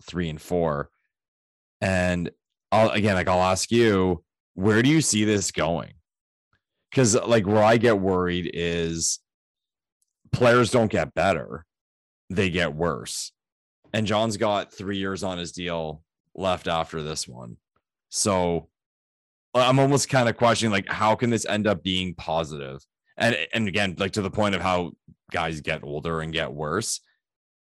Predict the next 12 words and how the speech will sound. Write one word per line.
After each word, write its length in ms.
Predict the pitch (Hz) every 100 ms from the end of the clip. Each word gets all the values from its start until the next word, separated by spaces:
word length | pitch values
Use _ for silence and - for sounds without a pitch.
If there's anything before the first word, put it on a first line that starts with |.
| -
if 280 | 104 85 - -
it 160 | 101 101
is 260 | 110 107
gonna 540 | 92 107 98 92 87 - _ -
have 340 | 80 92 76
a 140 | 85
positive 840 | 76 - 92 98 92 85 85 80 76
spin, 440 | - 87 80 80
it's 160 | 78 -
gotta 200 | 95 85
happen 380 | 87 82 78 76
now. 440 | 82 69 -